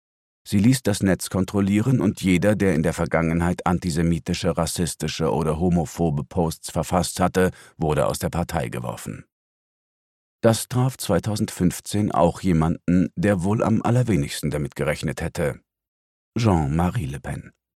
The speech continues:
Der alternde Ehrenpräsident bezeichnete die Gaskammern weiterhin als Detail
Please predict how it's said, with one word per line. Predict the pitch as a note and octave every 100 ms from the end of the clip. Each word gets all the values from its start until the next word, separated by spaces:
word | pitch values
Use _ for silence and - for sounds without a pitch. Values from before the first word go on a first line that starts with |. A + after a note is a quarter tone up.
| _ _ _ _ _ _ _ _ _ _ _
Der | D#3+ C#3+ -
alternde | C3 F3 C#3+ D3+ C3+ C3+
Ehrenpräsident | - G#2 G#2 G#2+ - A2+ A2+ A2 - G2+ C3 -
bezeichnete | - - G#2 F2+ A#2 G2 F#2
die | E2
Gaskammern | C#2+ E2 F2+ - - G#2 G#2+ A2+ -
weiterhin | F2+ D#2+ E2+ E2+ F#2
als | C2 E2+ -
Detail | A#2+ - C#3 C3+ G2